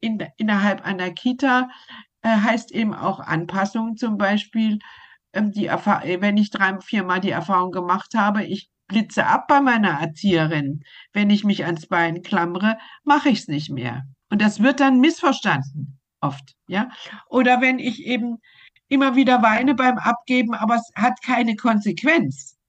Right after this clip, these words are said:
Ich bin da nicht wirksam. Im Gegenteil, ich werde dann vielleicht auch ein bisschen angefahren oder so. Also am Anfang vielleicht werde ich auf den Arm genommen von der Erzieherin.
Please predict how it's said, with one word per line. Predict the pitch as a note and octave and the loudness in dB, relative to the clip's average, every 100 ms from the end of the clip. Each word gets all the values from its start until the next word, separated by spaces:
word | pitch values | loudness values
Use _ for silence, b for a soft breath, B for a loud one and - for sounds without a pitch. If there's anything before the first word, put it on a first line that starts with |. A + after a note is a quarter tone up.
| _ | _
Ich | G#3+ - | -10 -2
bin | B3+ A3+ | 0 2
da | G#3+ | 2
nicht | G#3 G3+ | 2 2
wirksam. | C4+ E4+ - G3 C3+ C#3 - _ _ b b b | 2 0 0 -2 -2 -6 -12 _ _ b b b
Im | A3+ G3+ | -4 0
Gegenteil, | B3+ C#4+ C#4 A#3 G3 C3+ B2+ C3+ - _ _ _ _ _ _ G#3 | 2 2 0 0 -2 0 -2 -6 -12 _ _ _ _ _ _ -8
ich | G3+ | -4
werde | G#3+ G#3+ G#3 | -2 0 0
dann | G#3 G#3 | -2 0
vielleicht | A3 G#3 G#3+ F3 | 0 0 0 0
auch | F#3 | -4
ein | G3+ G3+ | -2 -2
bisschen | G#3+ G#3 G#3+ F3 | -2 -2 -4 -4
angefahren | A#3+ C4+ C4+ - A#3 G#3+ G#3+ | -4 -2 -2 2 2 4 0
oder | E3+ F#3 F#3 | -2 -2 -2
so. | F3+ F#3 | -2 0
Also | E3+ F3+ | 0 2
am | E3 C#3 | -2 -2
Anfang | G3 A#3 A3 G3+ | -4 0 0 0
vielleicht | G3+ D#3+ | -2 -2
werde | D3+ C#3 | -4 -4
ich | A#2+ | -4
auf | C#3 | -6
den | C#3 | -6
Arm | - B3+ B3 | -4 -2 -2
genommen | A#3 G#3+ G3+ | -2 -2 -2
von | G#3+ G3 | -4 0
der | F#3 | 0
Erzieherin. | F3+ - G#3+ F#3+ | 0 -4 -6 -6